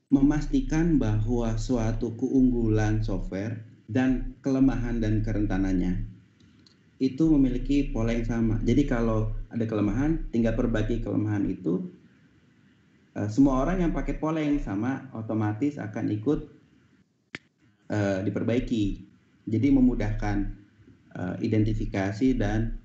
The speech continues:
perbaikan. Level berikutnya yang lebih matang lagi adalah managed. Nah, managed ini output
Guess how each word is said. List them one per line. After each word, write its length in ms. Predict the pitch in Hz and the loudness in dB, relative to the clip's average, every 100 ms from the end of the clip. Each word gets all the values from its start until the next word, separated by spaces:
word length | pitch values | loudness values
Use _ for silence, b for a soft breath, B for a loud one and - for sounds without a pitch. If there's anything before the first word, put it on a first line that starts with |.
| - | -12
perbaikan. 560 | 98 90 90 87 82 82 - - _ _ - - - _ _ _ - B B | -6 -4 -4 -4 -8 -10 -16 -20 _ _ -20 -20 -20 _ _ _ -20 B B
Level 180 | 120 139 | 0 2
berikutnya 560 | 127 120 113 135 139 127 | 2 0 0 2 2 2
yang 100 | 104 | 0
lebih 220 | 98 101 | 0 -2
matang 320 | 104 101 98 | -2 -4 -4
lagi 180 | 95 101 | -4 -2
adalah 460 | 117 98 98 107 110 | -2 -2 -2 -2 -2
managed. 600 | 101 95 95 - - - - _ _ _ _ _ _ - | 0 0 0 0 -2 -4 -14 _ _ _ _ _ _ -4
Nah, 160 | 110 101 - - _ - | 0 0 -4 -16 _ -8
managed 500 | 110 113 110 110 - | -4 -2 -4 -6 -2
ini 580 | 117 139 160 156 151 - - - - _ _ - | 4 6 6 4 2 -2 -6 -6 -10 _ _ -12
output 440 | 120 113 - 135 | -10 -8 -6 -6